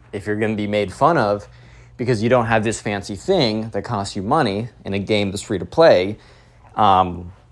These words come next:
and you don't wanna be made fun of, well, there's another solution." Kinda like that meme on the internet where it's like,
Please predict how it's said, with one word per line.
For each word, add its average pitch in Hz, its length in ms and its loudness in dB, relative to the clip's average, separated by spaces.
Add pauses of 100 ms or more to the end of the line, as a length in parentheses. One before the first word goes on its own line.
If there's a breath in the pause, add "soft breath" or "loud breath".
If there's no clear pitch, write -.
(100)
and 113 120 0
you 104 120 0
don't 101 260 2
wanna 165 240 4
be 104 120 0
made 95 280 0
fun 87 180 0
of, 92 260 -4 (460)
well, 160 220 6
there's 135 240 0
another 117 320 4
solution." 117 580 2
Kinda 135 220 2
like 117 240 4
that 113 180 4
meme 120 300 0
on 107 120 -2
the 104 120 -2
internet 117 360 0
where 101 140 -2
it's 101 160 -4
like, 92 240 0